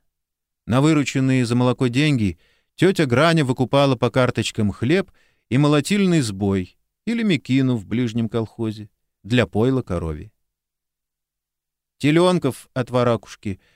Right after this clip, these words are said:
дорастив до того, чтоб можно было отнять их от матери,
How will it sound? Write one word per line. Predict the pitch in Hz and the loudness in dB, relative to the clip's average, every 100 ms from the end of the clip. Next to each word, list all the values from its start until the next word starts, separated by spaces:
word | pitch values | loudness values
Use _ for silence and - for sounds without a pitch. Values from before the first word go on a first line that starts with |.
| _ - | _ -2
дорастив | 135 135 - 151 123 | 0 0 0 -2 0
до | 123 | 0
того, | 135 131 131 | 2 0 0
чтоб | - 120 | 0 0
можно | 113 131 120 120 | 2 2 2 2
было | 113 127 117 | 2 2 2
отнять | 107 117 117 107 | 2 2 0 0
их | 95 | -4
от | 101 113 | -4 0
матери, | 139 139 101 82 | 0 0 -4 -6